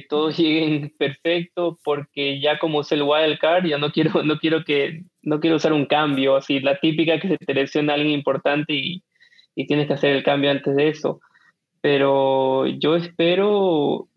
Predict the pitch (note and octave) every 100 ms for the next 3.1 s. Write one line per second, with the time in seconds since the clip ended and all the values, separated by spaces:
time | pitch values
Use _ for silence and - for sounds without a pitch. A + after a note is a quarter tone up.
0 | _ E3 A#3 A#3 F3 - D3 E3 F#3 G#3
1 | F3 G3 G3 G3 E3+ F#3 F3+ F3+ A#3 -
2 | A3+ E3 E3+ F#3 F#3+ F3+ D#3 C#3+ C#3 C#3
3 | D3